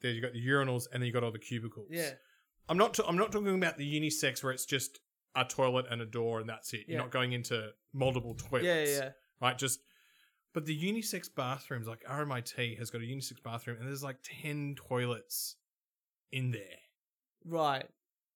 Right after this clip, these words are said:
Speaker 2: So he walks in just, like, a hallway of toilets.
Speaker 1: Hallway of toilets.
Speaker 2: Yeah.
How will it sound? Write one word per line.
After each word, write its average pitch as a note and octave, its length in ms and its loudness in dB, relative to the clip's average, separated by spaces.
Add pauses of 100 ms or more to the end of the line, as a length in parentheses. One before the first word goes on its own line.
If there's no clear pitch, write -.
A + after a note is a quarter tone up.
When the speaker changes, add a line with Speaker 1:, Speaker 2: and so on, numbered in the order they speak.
(840)
Speaker 2:
So - 160 -6
he G3 40 0
walks G#3 200 8
in G3+ 120 0
just, F#3 160 -8
like, F3 140 -2
a D#3 60 -6
hallway D#3 320 6
of C3+ 60 -4
toilets. - 460 -4
Speaker 1:
Hallway F3 240 6
of B2+ 100 0
toilets. C#3+ 380 2
Speaker 2:
Yeah. C3+ 360 0